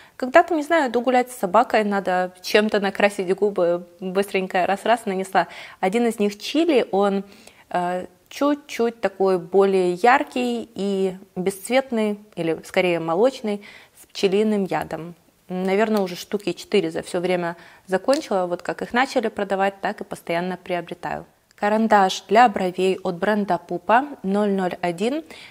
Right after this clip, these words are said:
Сначала мне показалось, что это классический тауповый, и он для меня будет темноватым. Но нет, он хорошо подстраивается даже под, м, мой такой нетипичный оттенок бровей. Хорошо держится, хорошо прокрашивается, второй стороны щеточка, такой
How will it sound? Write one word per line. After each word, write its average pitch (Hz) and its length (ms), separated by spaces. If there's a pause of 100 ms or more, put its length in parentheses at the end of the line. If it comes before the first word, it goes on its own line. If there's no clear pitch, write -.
(120)
Сначала 262 380
мне 247 140
показалось, 214 520
что - 200
это 185 160
классический 196 640
тауповый, 208 640
и 196 160
он 220 240
для 185 80
меня 190 260
будет 185 360
темноватым. 170 680 (480)
Но 196 260
нет, 190 300
он 196 80
хорошо 208 480
подстраивается 254 880
даже 180 240
под, 175 460
м, 156 360 (400)
мой 190 160
такой 185 240
нетипичный 190 720
оттенок 170 420
бровей. 180 500 (220)
Хорошо 175 380
держится, 254 420
хорошо 160 340
прокрашивается, 180 840
второй 175 300
стороны 160 380
щеточка, 202 640 (280)
такой 170 380